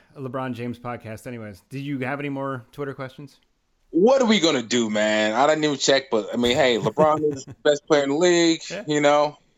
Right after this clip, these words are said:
Speaker 2: it's funny how every, like, but somebody made a good point. Every game now is gonna be an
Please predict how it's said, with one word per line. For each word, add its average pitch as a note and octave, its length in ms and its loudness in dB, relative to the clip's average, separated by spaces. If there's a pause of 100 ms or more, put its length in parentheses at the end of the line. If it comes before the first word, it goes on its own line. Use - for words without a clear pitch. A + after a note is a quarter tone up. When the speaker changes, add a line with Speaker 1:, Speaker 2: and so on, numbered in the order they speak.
(140)
Speaker 2:
it's C3 160 0
funny E3 280 4
how C3+ 160 2
every, C#3+ 260 2
like, B2+ 220 0
but A#2 100 -2
somebody D#3 260 2
made C#3 140 2
a C3 40 0
good C#3 180 0
point. C#3+ 340 0
Every C#3+ 300 0
game C3 480 0
now A#2 260 2
is A2 100 -2
gonna A2 160 -2
be A2 220 2
an G2 100 2